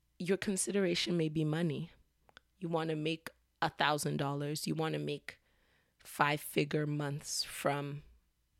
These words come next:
podcasting revenue through advertising, through selling your own thing, through whatever it is. You might want a podcast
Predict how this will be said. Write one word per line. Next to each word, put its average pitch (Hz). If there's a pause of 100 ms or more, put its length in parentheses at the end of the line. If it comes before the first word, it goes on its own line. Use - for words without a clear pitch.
podcasting - (220)
revenue 143 (260)
through 151
advertising, 147 (380)
through 160
selling 143
your 139
own 143
thing, 143 (140)
through 180
whatever 139
it 120
is. - (460)
You 170
might 185
want 190
a 165
podcast 156